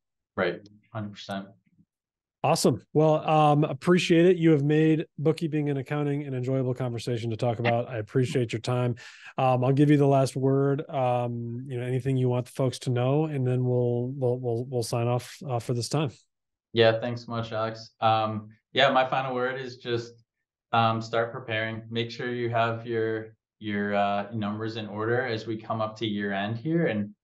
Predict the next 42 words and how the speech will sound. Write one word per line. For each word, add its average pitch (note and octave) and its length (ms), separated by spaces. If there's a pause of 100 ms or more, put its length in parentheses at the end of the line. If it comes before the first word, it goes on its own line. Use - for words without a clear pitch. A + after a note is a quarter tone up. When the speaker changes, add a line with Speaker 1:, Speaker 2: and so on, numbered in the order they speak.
(140)
Speaker 1:
reach C3 180
out B3 160
to - 80
your E3+ 140
financial D#3 500
professional. G2 560
If F2+ 100
you A2 60
haven't A2 220
heard A2+ 180
from A#2 100
them A2+ 120
in A2 80
a A2 40
while A2 360
or G2+ 120
you G2+ 140
don't G#2 260
touch A2+ 240
base G#2+ 220
with A2+ 100
them G#2 160
regularly, G2+ 360
reach A#2+ 260
out A#2 180
to A#2+ 80
them. A2+ 320 (180)
Make B2+ 160
sure D3 180
you C#3 80
have B2 100
a A2+ 60
plan A2 260
in G#2+ 80
place G2+ 320
coming G2+ 240
up G2+ 200
to G#2 60
tax F#2+ 380
season F#2+ 200
here. F2+ 260
So, F#2 360